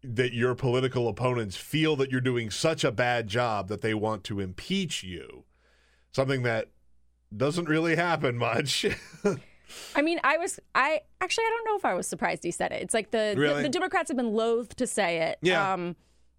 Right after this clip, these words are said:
Speaker 2: but coming from a president who's, you know, the refrain, uh, about his opponents was "Lock her up." So,
Speaker 1: Fair.
Speaker 2: so I, I don't know if it was that off the wall given the audience and the, and the context.
Speaker 1: I think for me,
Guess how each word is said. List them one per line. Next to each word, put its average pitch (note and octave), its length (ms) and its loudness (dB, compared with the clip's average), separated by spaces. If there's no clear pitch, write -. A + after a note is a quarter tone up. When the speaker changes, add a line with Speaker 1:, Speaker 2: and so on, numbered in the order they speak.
Speaker 2:
but C#4 240 2
coming C4+ 240 -2
from A#3+ 160 -2
a G3+ 40 -4
president A3+ 520 -2
who's, F#3 360 -4
you G#3 120 -6
know, F3+ 120 -2
the E3+ 140 -4
refrain, F#3+ 720 -2
uh, F3 220 0
about F3 240 -2
his A3+ 140 0
opponents F#3+ 400 -4
was D#3+ 160 -8
"Lock F3 220 -2
her F#3+ 120 0
up." G3+ 320 -2
So, F#3 420 0
Speaker 1:
Fair. C3 300 0
Speaker 2:
so G3+ 480 2
I, F#3+ 340 0
I G3+ 40 0
don't G3 180 -2
know F3+ 80 -2
if F3+ 80 -4
it F3+ 80 -2
was E3 140 -4
that E3 260 0
off D#3 240 -4
the D#3 80 -4
wall D#3 340 -2
given D3+ 240 -8
the - 80 -8
audience D3+ 460 -6
and D3+ 80 -10
the, - 120 -12
and - 80 -10
the C3+ 60 -12
context. - 560 -14
Speaker 1:
I G#3+ 80 4
think D4+ 240 0
for A#3 160 2
me, F3+ 460 2